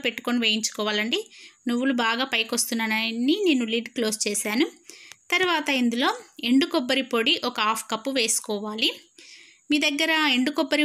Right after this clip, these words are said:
ఉంటుంది కదా అండి, దాన్ని కూడా వేసుకోవచ్చు. నా దగ్గర ఇది ఎండు కొబ్బరి పొడి అయితే చాలా తొందరగా వేగిపోతుందనేసి నేను ఇది వేసుకున్నాను. మీరు అది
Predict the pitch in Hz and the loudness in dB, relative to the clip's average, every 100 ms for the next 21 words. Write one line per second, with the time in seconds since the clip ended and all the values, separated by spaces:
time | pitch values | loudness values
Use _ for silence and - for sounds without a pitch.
0 | 277 247 269 262 262 233 226 226 247 247 | 4 2 2 0 0 0 0 0 0 0
1 | 220 214 214 214 214 202 - - 196 196 | 0 0 0 0 0 0 -2 -2 -4 -4
2 | 196 392 494 - _ 226 226 214 208 226 | -2 -2 -4 -16 _ -6 -4 -2 -2 -2
3 | 269 - - - - _ 226 233 240 226 | -2 -6 -16 -20 -20 _ -4 -2 0 0
4 | 262 277 247 247 262 233 220 226 220 285 | -2 -2 -2 -2 -2 -2 0 0 0 -2
5 | 269 214 214 240 240 220 220 240 247 254 | -2 -2 -2 -4 -4 -4 -2 -2 -2 0
6 | 220 214 220 220 214 220 214 208 220 - | 0 0 -2 -4 -4 -4 -2 -2 -2 0
7 | 330 269 214 214 214 - - 202 202 233 | 2 2 0 0 0 0 -2 -4 -2 0
8 | 494 - - _ _ _ _ _ _ _ | -2 -4 -20 _ _ _ _ _ _ _
9 | _ - - 240 247 302 254 | _ -20 -4 -2 0 0 0